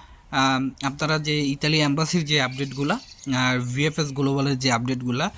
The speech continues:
সেই আপডেটগুলোর প্রতি আপনারা ফলো রাখবেন। আর সেই আপডেটগুলোকে আপনারা হান্ড্রেড পার্সেন্ট, আহ,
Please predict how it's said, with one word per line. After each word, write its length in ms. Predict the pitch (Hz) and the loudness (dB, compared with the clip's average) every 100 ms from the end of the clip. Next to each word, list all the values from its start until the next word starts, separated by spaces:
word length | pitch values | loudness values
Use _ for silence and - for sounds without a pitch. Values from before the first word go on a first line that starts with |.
| - - - | -14 -18 -6
সেই 360 | - - 175 | 0 2 4
আপডেটগুলোর 540 | 160 139 151 143 156 151 | 2 -2 -6 -4 -4 -2
প্রতি 300 | 156 139 151 | -4 -2 -2
আপনারা 260 | 131 127 | 0 -2
ফলো 320 | 120 139 143 135 | -2 0 2 2
রাখবেন। 340 | 107 98 101 - - - - - | -2 -8 -12 -16 -20 -18 -18 -6
আর 140 | 110 120 | -2 0
সেই 360 | - 160 160 | 0 2 2
আপডেটগুলোকে 680 | 147 147 151 147 156 147 170 | 0 -2 -6 -2 -2 0 0
আপনারা 260 | 135 147 131 | 0 0 0
হান্ড্রেড 280 | 131 127 | 0 -2
পার্সেন্ট, 360 | - 131 143 135 | -6 -4 -2 0
আহ, 400 | 127 127 120 | -2 -2 -2